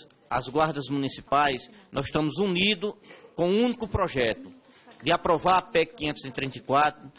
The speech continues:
de melhorar a situação dos guardas municipais a nível de Alagoas e a nível de Brasil, e aproveitar a oportunidade aqui para agradecer a duas pessoas muito importantes na vida nossa como guarda municipal,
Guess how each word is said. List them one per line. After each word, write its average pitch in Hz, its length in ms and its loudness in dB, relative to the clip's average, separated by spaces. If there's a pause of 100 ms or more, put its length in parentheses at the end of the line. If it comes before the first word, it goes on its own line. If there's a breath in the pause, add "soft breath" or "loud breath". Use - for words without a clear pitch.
(140)
de 147 120 -2
melhorar 170 460 4
a - 40 -2
situação 156 720 -4
dos 135 200 -6
guardas 170 380 0
municipais 143 640 -2 (140)
a 135 120 2
nível 156 220 -2
de 165 80 0
Alagoas 147 460 0
e 151 80 -4
a 139 40 -4
nível 139 220 -8
de 139 80 -6
Brasil, 123 560 -2 (340 loud breath)
e 139 100 0
aproveitar 165 460 2
a 175 40 6
oportunidade 156 680 0
aqui 160 240 -2
para 160 200 2
agradecer 160 680 -2 (440 soft breath)
a 143 120 0
duas 202 300 0
pessoas 180 440 2
muito 233 380 -2
importantes 175 880 0 (540 soft breath)
na 156 180 2
vida 185 520 2 (140)
nossa 160 560 2
como 156 280 -6
guarda 151 300 0
municipal, 123 680 -6